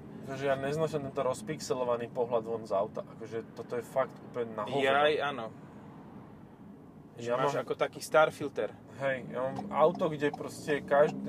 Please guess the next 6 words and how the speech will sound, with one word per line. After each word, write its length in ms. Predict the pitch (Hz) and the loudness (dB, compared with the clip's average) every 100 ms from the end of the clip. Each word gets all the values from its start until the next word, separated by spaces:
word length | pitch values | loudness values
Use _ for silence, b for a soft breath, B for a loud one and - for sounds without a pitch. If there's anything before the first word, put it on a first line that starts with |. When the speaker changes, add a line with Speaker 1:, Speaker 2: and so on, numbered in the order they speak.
| 143 139 | -4 -4
Speaker 1:
asi 240 | 139 147 | -6 -4
milión 480 | 147 175 185 160 151 | -2 -2 0 0 2
päťsto 400 | 165 156 180 160 | 0 0 -2 -6
tisíc 320 | 147 170 147 - | -6 -8 -8 -2
malých 400 | 139 160 180 143 | 4 4 4 -2
ďubiek, 480 | 151 143 135 143 | -6 -6 0 0